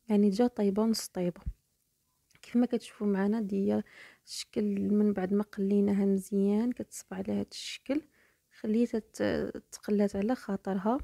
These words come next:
كيف ما قلت لكم باش كتدخل فيها ديك العطريه مزيان. دابا ان شاء الله غادي نضيف واحد جوج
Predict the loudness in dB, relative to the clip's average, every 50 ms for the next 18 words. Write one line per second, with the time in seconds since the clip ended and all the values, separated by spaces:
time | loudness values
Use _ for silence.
0 | -8 _ _ _ _ _ _ _ _ _ _ _ _ -6 -4 -4 -4 -4 -6 -6
1 | -8 -8 -6 -6 -6 -6 -6 -6 -6 -8 -10 -10 -8 -10 -14 -14 -6 -4 -4 -4
2 | -4 -4 -8 -8 -8 -8 -6 -4 -2 0 2 2 4 2 2 0 -2 -2 0 2
3 | 2 0 -2 -4 _ -20 -20 -20 -20 -20 -20 _ _ _ 0 2 2 2 2 0
4 | -2 -4 -4 -6 -4 -2 -2 0 0 0 0 2 2 2 2 2 2 0 -2 -2
5 | -6 -8 -6 -6 -6 -8 -8